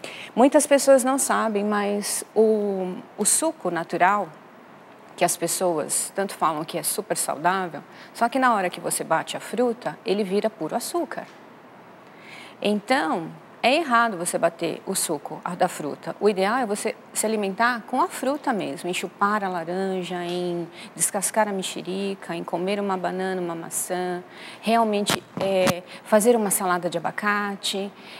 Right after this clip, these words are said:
É, são pequenas coisas e pequenas coisas no cotidiano que vão agregando a sua saúde pra sua saúde ficar bem.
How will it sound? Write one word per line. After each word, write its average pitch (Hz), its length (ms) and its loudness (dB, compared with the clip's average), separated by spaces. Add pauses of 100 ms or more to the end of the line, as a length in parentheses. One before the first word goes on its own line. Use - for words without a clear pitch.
(300)
É, 185 420 4
são 277 200 6
pequenas 370 500 2
coisas 247 480 2
e 214 40 -4
pequenas 294 380 -2
coisas 220 240 2
no 208 120 -2
cotidiano 208 680 0
que 302 140 -4
vão 247 140 2
agregando 247 420 2
a 240 40 0
sua 240 160 -2
saúde 220 360 -2
pra 247 160 -2
sua 240 160 -2
saúde 247 360 -2
ficar 254 240 -4
bem. 269 280 -2